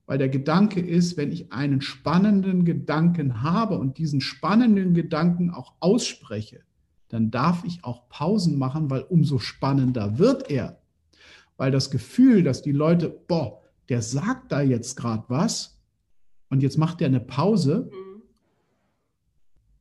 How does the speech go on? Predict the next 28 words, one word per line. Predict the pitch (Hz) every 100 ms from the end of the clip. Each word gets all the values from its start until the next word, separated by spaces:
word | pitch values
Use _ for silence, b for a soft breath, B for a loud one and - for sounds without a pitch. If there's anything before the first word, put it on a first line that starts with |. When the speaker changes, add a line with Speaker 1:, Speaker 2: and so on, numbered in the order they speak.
| _ _ _ _ - - - - _ _ _ _ _ _ _
Speaker 1:
Und | 170 147
was | 156 -
passiert? | 156 - 185 233 247 - -
Derjenige | 170 165 170 190 190 175 135
hört | 160 -
trotzdem | - 240 240 - 233 180 175
zu, | -
Speaker 2:
Ja, | 175 135 131 -
Speaker 1:
weil | 175 165
er |
Speaker 2:
genau. | 170
Speaker 1:
wissen | 214 277 254 208
will, | 170 196 214 208 B B
weil | 190 185
er | 180 175
wissen | 247 - 214
will, | 185 196 175
wie | 165
Speaker 2:
Ja. | 175
Speaker 1:
geht's | 214 -
denn | 208
jetzt | 175 175 - 151
weiter? | 240 339 - 151
Speaker 2:
Was | 330 -
kommt | - 339 -
jetzt? | 277 269 - - 427 339 - 370
<laughs> | 427 - - - 180
Speaker 1:
Richtig. | 180 175 127 110